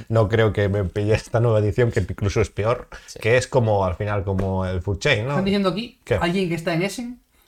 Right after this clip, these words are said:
Speaker 3: el
Speaker 1: Sí.
Speaker 3: tablero personal es del tamaño del mapa de usa de Ticket to Ride.
Speaker 1: Sí.
Speaker 2: Pero está en ese.
Speaker 3: Eso dijo antes, ¿no? Yo no entendí eso.
Speaker 2: No, no, que es como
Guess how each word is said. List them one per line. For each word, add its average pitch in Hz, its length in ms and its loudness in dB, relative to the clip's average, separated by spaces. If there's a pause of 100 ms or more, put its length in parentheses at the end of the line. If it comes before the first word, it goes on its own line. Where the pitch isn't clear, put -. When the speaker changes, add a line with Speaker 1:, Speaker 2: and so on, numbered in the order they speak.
(140)
Speaker 3:
el 180 140 4
Speaker 1:
Sí. 101 60 6
Speaker 3:
tablero 196 320 2
personal 214 520 0 (280)
es 180 160 2
del 185 160 4
tamaño 196 420 2
del 170 120 2
mapa 196 280 4
de 165 120 2
usa 196 260 2
de 156 60 -2
Ticket 175 260 -2
to 147 80 -2
Ride. 117 220 -4 (1120)
Speaker 1:
Sí. - 180 4
Speaker 2:
Pero 180 120 10
está 107 180 2
en 120 80 -2
ese. 80 300 -6 (320)
Speaker 3:
Eso 147 200 -2
dijo 135 200 0
antes, 180 200 0
¿no? 262 160 -2
Yo 185 80 -4
no 185 80 0
entendí 185 260 -2
eso. 143 300 -4
Speaker 2:
No, 101 380 -6
no, 87 300 -2
que 82 120 -8
es - 440 -14 (160)
como - 180 -18